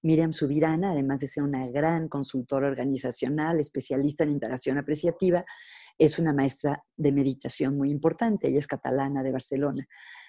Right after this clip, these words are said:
Y estábamos en una sesión de meditación con un grupo y el tema fue aceptar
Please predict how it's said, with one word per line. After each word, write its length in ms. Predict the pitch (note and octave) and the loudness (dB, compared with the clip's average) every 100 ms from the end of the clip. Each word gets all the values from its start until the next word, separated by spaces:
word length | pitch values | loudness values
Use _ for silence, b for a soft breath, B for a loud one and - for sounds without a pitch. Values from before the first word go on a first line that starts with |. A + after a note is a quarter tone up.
| B _ b _ _ - | B _ b _ _ 4
Y 140 | G3+ | 6
estábamos 480 | G3+ - C4+ C#4 B3 | 6 4 2 2 2
en 80 | G3+ | 0
una 160 | G3+ | 0
sesión 380 | G3 D#3+ - E3 | 0 -2 0 0
de 60 | E3+ | 0
meditación 640 | E3 E3 E3+ E3+ D#3 D3+ | 0 0 -2 -2 -2 -2
con 160 | D3+ D3+ | -2 -4
un 120 | E3 | -2
grupo 400 | D#3+ C#3+ C3 - _ b b b _ - | -2 -2 -4 -8 _ b b b _ 0
y 180 | F3+ | 6
el 160 | F#3 F#3+ | 6 8
tema 300 | A3+ A#3 A#3+ | 6 6 4
fue 340 | - F#3 F#3 - - | 2 4 4 0 -6
aceptar 760 | D3 - D3+ - E3+ E3+ F3 | -2 0 -2 0 2 2 0